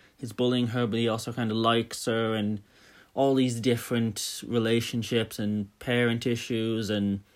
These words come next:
and so on and so forth. But the thing is, it, none of it's ever fully put to bed, in a sense. Like,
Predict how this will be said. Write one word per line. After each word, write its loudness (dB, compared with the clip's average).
and -2
so -2
on 0
and -2
so 0
forth. 0
But 2
the -2
thing 4
is, 4
it, -2
none 4
of 4
it's 2
ever 4
fully -2
put -4
to -6
bed, 0
in -4
a -4
sense. -4
Like, 4